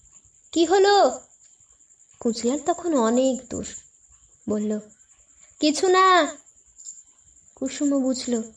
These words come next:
কি হয়েছে, কুচলালও বুঝল। বুঝল মেয়ে মানুষের খালি ওই এক কথা, দিন বোঝে না, ক্ষণ বোঝে না, মন বোঝে না,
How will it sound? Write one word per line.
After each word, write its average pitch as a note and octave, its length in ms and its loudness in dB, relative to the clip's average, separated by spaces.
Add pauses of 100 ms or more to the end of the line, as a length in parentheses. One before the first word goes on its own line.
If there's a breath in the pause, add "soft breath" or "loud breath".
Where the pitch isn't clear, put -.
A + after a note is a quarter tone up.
কি B3 120 -2
হয়েছে, A3 460 -4 (840)
কুচলালও G4 480 2
বুঝল। G#3 420 -2 (1000)
বুঝল A3 500 -2 (500 loud breath)
মেয়ে B3+ 160 6
মানুষের C4 520 0
খালি B3 360 0
ওই D4 380 4
এক G3 220 -2
কথা, G#3 320 -8 (680)
দিন A#3 260 4
বোঝে A3+ 280 2
না, G#3 300 -2 (160)
ক্ষণ A#3+ 320 2
বোঝে A3 280 0
না, G#3 360 -4
মন C4 300 2
বোঝে C4 280 0
না, A3+ 340 -2